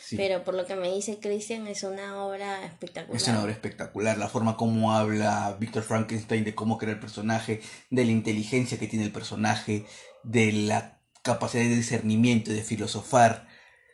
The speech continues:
Speaker 1: que no ves en las películas. En la
Speaker 2: Es
Speaker 1: peli-
Speaker 2: cari-, casi caricaturizado, ¿no?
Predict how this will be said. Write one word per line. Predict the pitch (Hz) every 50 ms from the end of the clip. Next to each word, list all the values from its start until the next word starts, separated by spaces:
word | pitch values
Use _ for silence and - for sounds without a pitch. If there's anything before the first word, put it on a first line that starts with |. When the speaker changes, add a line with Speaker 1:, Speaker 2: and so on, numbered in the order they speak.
| _ _ _
Speaker 1:
que | - 127 113
no | 123 147 156 151
ves | 160 170 165 -
en | 123 104
las | 107 -
películas. | - 107 98 98 92 - - - - - - - -
En | - 135 123
la | 117 117
Speaker 2:
Es | 117
Speaker 1:
peli- | - 117 117 -
Speaker 2:
cari-, | - 330 330 339 311 320
casi | - 311 302 - 370 349
caricaturizado, | - 277 233 208 202 - 208 196 196 202 190 180 185 - - 294 - - 208 - - - 190
¿no? | 202 220 277 359